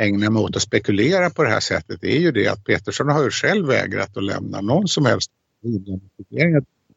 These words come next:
Han har ju överlämnat ju lite grann till oss andra och fundera på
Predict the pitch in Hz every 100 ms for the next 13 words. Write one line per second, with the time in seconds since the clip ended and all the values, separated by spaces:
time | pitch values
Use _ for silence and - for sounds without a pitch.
0 | - - _ - 104 _ _ 104 104 185
1 | 165 _ _ _ _ _ - 180 123 -
2 | 190 196 175 _ 110 113 - 101 - 165
3 | 208 170 117 - 107 104 104 101 104